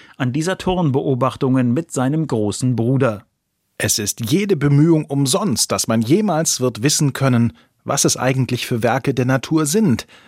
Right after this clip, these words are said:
Speaker 2: welche sich in jenen Gegenden am Saturn befinden“, schrieb Huygens. Mehr als jedes steinerne Denkmal hätte es Huygens sicherlich gefreut zu erfahren,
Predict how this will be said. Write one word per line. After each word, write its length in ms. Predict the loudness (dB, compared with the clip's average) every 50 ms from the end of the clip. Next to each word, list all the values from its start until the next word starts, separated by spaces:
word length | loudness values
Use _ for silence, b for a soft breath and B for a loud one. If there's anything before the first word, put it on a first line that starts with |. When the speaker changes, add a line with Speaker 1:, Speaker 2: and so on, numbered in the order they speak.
| B B B
Speaker 2:
welche 400 | -6 -4 -4 -4 -4 -4 -4 -4
sich 280 | -2 -4 -4 -6 -6 -6
in 140 | -4 -4
jenen 380 | -2 0 0 2 2 2 2 0
Gegenden 500 | 2 0 0 2 2 0 0 0 -2 -4
am 160 | -4 -6 -4
Saturn 460 | -4 -6 -6 -4 -2 0 0 0 0
befinden“, 580 | -2 -2 0 0 0 0 0 -2 -6 -8 -8 B B B B B B B B
schrieb 420 | -12 -10 -8 -8 -10 -10 -10 -8 -6
Huygens. 520 | -6 -6 -6 -6 -8 -8 -8 -10 -10 -12 _ _ _ _ _ _ _ _ _ _ _
Mehr 360 | 0 2 2 2 2 0 -4
als 280 | -8 -8 -8 -8 -8 -6
jedes 380 | -4 -2 -2 -2 -2 -4 -4
steinerne 440 | -2 -2 -2 -2 0 0 -2 -2 -2
Denkmal 520 | -2 -2 -4 -4 -4 -4 -4 -4 -4 -4
hätte 260 | -6 -8 -8 -8 -6 -6
es 180 | -6 -6 -2
Huygens 340 | -2 -2 0 0 -2 -2 -2
sicherlich 380 | -2 0 0 0 0 -2 -4 -6
gefreut 460 | -8 -8 -4 0 0 0 0 0 -2
zu 120 | -6 -6
erfahren, 600 | -6 -10 -8 -6 -2 -2 0 0 -2 -2 -6 -6